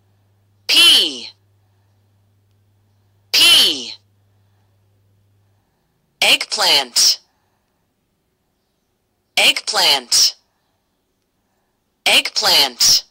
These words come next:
Corn.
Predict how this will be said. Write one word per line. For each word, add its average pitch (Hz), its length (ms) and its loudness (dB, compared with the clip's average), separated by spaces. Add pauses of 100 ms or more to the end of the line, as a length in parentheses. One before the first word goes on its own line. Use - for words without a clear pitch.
(3000)
Corn. 196 640 -2